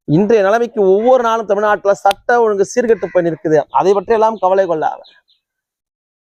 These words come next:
பாட்டாளி மக்கள் கட்சியுடைய மாநாட்டை மட்டும் சீர்குலைக்குவதற்காக முழு கவனத்தையும் இந்த திராவிட மாடல் அரசு காவல்துறை மூலயமாக செஞ்சுக்கிட்டு வருது என்பதென்றால்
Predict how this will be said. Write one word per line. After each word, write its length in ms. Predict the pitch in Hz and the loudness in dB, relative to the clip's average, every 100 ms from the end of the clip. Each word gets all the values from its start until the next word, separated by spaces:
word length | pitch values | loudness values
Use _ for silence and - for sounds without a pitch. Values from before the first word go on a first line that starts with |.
| _ | _
பாட்டாளி 360 | 165 208 247 254 | -2 2 2 2
மக்கள் 220 | 247 240 | 0 0
கட்சியுடைய 320 | 233 233 220 208 | 0 0 0 0
மாநாட்டை 460 | 202 240 247 247 233 | 0 0 0 0 -2
மட்டும் 240 | 233 254 | -2 -6
சீர்குலைக்குவதற்காக 1040 | - 220 240 233 - 226 214 208 208 208 196 | -4 0 0 0 0 0 0 0 0 0 0
முழு 320 | 190 214 226 | -2 -2 0
கவனத்தையும் 600 | 254 233 233 - 214 208 | 0 2 0 -4 -4 -6
இந்த 160 | - 190 | -2 0
திராவிட 360 | 175 185 214 202 | 2 2 2 0
மாடல் 240 | 190 180 170 | 0 0 -2
அரசு 200 | 170 175 | -6 -4
காவல்துறை 560 | 175 190 214 - 202 190 | 0 0 -2 -2 -2 0
மூலயமாக 500 | 165 175 196 185 175 | -2 0 0 0 -4
செஞ்சுக்கிட்டு 400 | - 180 190 180 | -6 -4 -2 0
வருது 220 | 165 147 147 | 0 0 -2
என்பதென்றால் 640 | 135 131 143 175 226 165 | -4 -8 -4 0 0 -2